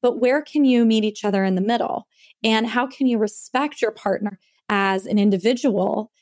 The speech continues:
who has different needs than you and who isn't necessarily writing you off and not caring about you and all of that,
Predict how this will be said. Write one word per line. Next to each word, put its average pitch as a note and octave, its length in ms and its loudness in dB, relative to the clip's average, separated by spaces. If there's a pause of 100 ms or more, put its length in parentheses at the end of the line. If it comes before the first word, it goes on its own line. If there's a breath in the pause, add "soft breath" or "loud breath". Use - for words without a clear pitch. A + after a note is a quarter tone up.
(260)
who A#3 80 2
has G#3+ 260 0
different A3+ 460 -2
needs A3+ 380 2
than G3 160 0
you F3 360 0 (300 soft breath)
and A3+ 160 0
who B3+ 120 4
isn't C4 260 0
necessarily A3+ 800 0
writing G3+ 420 0
you F#3+ 140 0
off F#3 340 -6
and F#3 100 -6
not F#3 300 -2
caring G3 380 -2
about F#3 260 -2
you G3 180 2
and F#3+ 80 0
all F#3+ 200 0
of G3 100 -2
that, A3 380 0